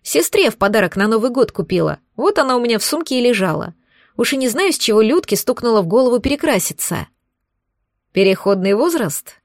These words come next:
тут же предположил мужчина. Я кивнула. Он засмеялся. «У меня один из племянников, когда был подростком, тоже решил перекраситься в брюнета. От брата-близнеца ему, видишь ли, захотелось отличаться».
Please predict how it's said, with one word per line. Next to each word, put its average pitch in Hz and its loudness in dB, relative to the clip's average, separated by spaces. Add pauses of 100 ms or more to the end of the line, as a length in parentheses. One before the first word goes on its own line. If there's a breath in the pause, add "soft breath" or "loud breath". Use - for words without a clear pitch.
(480 soft breath)
тут 302 2
же 320 0
предположил 202 2
мужчина. 165 -2 (720)
Я 196 2
кивнула. 196 -2 (540)
Он 285 2
засмеялся. 269 -4 (720)
«У 190 0
меня 226 2
один 226 2
из 220 -2
племянников, 214 -2
когда 180 2
был 185 2
подростком, 185 0
тоже 269 0
решил 190 2
перекраситься 196 0
в 170 -2
брюнета. 170 -2 (500 loud breath)
От 214 2
брата-близнеца 254 0
ему, 190 2
видишь 208 0
ли, 190 2
захотелось 180 -2
отличаться». - -4